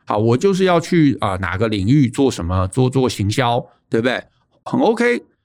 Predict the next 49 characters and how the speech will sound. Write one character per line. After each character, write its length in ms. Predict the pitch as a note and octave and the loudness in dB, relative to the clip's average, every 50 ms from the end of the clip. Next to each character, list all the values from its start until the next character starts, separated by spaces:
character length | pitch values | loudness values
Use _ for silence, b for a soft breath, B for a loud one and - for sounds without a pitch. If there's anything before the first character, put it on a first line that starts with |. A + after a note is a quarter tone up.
| _ _ _ | _ _ _
那 180 | - G3 A#3 A#3 | -2 0 0 2
你 280 | E3 A2+ E2 - G#2 - | 0 -2 -4 -6 -12 -10
先 180 | - - D3+ | -6 -4 -4
盘 240 | D#3+ - - F#3+ G3+ A3 | -4 -4 -6 -6 -4 -4
点， 200 | - A3 - - _ _ _ _ _ _ _ _ _ _ | -4 -4 -4 -6 _ _ _ _ _ _ _ _ _ _
我 80 | - B2+ | 0 0
要 80 | D#3 E3 | 0 2
去 120 | - F3 | 0 0
当 160 | - D#3+ D#3+ | 0 0 0
行 200 | D3+ - A#2+ A2+ | 0 -2 -2 -2
销， 360 | - C3 A#2+ A#2 A#2 - - _ _ _ | 0 0 -2 -2 -2 -6 -8 _ _ _
所 160 | - - D3+ | -4 -2 0
以 40 | D#3 | 2
那 140 | D#3 E3+ D#3+ | 2 2 2
个 80 | C3+ B2+ | 0 -2
行 220 | - - A2+ A#2 | 0 0 0 0
销 160 | - C3 C3 | 2 2 0
的 100 | B2+ A2 | 0 -2
职 220 | A2+ - - G2+ G#2 | -4 -6 -4 -2 0
位 160 | B2 B2 A2+ | 2 2 2
它 140 | G#2 B2+ B2 | 0 0 -2
到 120 | C3 B2 | -2 -2
底 80 | F#2+ E2+ | -4 -6
需 140 | - - | -6 -6
要 100 | G#2+ F#2+ | -6 -6
什 160 | F2+ - - - | -6 -6 -8 -10
么？ 160 | - B2 E3 - _ _ - | -10 -10 -14 -14 _ _ -6
哦， 120 | - G#2+ G2+ | -4 -4 -2
你 80 | G#2 A2+ | -2 0
要 100 | A#2+ B2 | 0 0
有 140 | G#2+ G2 | 0 0
Facebook 480 | F#2+ - A2+ A2+ A2 - - A#2+ A2 G#2 | -2 -2 -2 -4 -2 -2 0 0 0 0
投 160 | - A2 G2 | -2 -4 -4
放 160 | F#2 A2+ A2 | -2 -2 -2
的 80 | G#2 F#2+ | -2 -2
经 220 | F#2 - G2+ G#2+ A2+ | -2 -2 -2 0 0
验， 340 | A#2+ B2 A#2+ A2 G2+ F2+ F2 | 0 0 0 0 -2 -4 -4
你 60 | F#2+ | -2
要 320 | A2 A#2 A#2+ A2+ G#2+ A2+ | -2 0 0 0 0 -2
知 160 | - - A2+ | -2 -2 -2
道 320 | A2+ B2 A#2+ A2 G#2+ G2+ G#2 | -2 -2 -2 -2 -2 -2 -4
这 180 | - - A#2 | -4 -6 -4
个， 360 | G#2 G#2+ G#2 G2+ G2 F#2+ F#2+ F#2+ | -2 0 0 0 0 0 0 -2
呃 180 | F#2+ F#2 F#2 F2 | -2 -4 -6 -6
，G 260 | - - G#2 G#2+ A2+ | -4 -2 -2 0 0
A 300 | G#2+ G#2 G#2+ G#2+ G#2 G#2+ - | 0 0 0 0 -2 -2 -4
啊， 160 | - F#2 F2 F2+ | -4 -6 -6 -4
类 180 | F#2 G2+ G#2 | -4 -4 -4
似。 320 | F#2+ - - A2+ G2 - | -4 -4 -4 -4 -4 -4